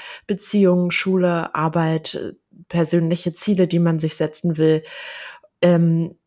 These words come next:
das ist einfach eine Fähigkeit, die von vielen unterschätzt wird und was man natürlich auch lernen muss. Also damit wird keiner geboren,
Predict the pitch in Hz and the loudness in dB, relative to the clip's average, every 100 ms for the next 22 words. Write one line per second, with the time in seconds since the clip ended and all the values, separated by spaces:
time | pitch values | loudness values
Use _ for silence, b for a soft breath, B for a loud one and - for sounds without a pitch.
0 | _ _ - 175 214 202 196 208 190 196 | _ _ 0 0 0 0 0 2 4 4
1 | 185 - B B - - 247 320 - 247 | 4 0 B B -6 2 2 2 -2 -2
2 | 240 - 196 202 202 208 - - 190 - | 0 -2 -2 0 0 0 -4 -2 -2 2
3 | 214 208 185 180 202 254 262 - - 147 | 2 2 0 0 2 2 0 -4 -4 0
4 | 160 202 - 175 180 190 185 185 185 185 | 0 0 -2 -2 0 2 2 2 0 -2
5 | 185 - 165 - - _ _ _ - - | 0 0 0 -2 -14 _ _ _ -14 -6
6 | 160 165 170 180 170 160 156 - - - | 2 4 6 6 4 4 4 2 -4 -2
7 | 143 151 156 165 160 175 175 180 165 160 | 0 0 2 2 2 0 2 0 0 2
8 | 160 156 160 233 | 0 2 2 2